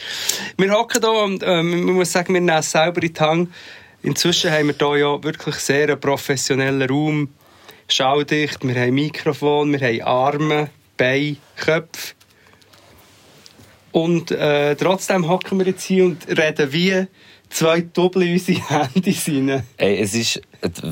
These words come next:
Speaker 2: für, äh, den Ton müsst ihr, äh, irgendwie ein bisschen entschuldigen. Also ich glaube, er wird eh trotzdem gut, aber ich bin extra früher hierher gekommen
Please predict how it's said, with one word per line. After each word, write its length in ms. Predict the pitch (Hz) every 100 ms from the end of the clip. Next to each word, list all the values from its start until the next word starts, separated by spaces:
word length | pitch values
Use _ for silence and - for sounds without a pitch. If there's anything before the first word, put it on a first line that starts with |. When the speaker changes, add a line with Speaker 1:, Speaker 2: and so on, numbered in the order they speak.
| 76
Speaker 2:
für, 260 | - 101 95
äh, 400 | 95 95 92 87
den 180 | 87
Ton 340 | - 98 101 95
müsst 180 | 90 82
ihr, 60 | 90
äh, 200 | 82 82
irgendwie 360 | - 85 90
ein 60 | 87
bisschen 160 | 92 82
entschuldigen. 360 | - 101 110 82
Also 120 | 80
ich 20 |
glaube, 220 | 76 73
er 40 | 76
wird 300 | - - -
eh 320 | 85 87 82 - -
trotzdem 440 | - 95 - 98 101
gut, 360 | 98 107 104 - -
aber 380 | 90 90 98 101 123 - _ _ _ - _ _ - - - - - - - - _ _ -
ich 160 | 110 -
bin 160 | 101
extra 340 | 98 117 - 117
früher 220 | 104 110
hierher 400 | 110 98 95 101
gekommen 520 | 107 104 92 95 110